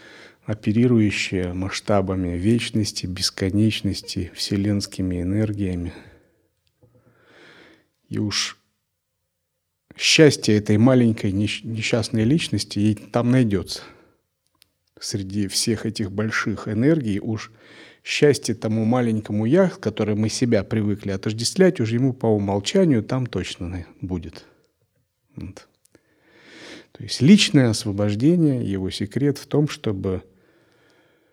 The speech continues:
отказаться от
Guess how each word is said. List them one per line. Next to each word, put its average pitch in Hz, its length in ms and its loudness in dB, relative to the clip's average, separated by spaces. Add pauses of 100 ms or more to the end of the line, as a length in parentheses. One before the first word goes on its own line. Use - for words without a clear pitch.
(2750)
отказаться 117 960 2 (580)
от - 420 -8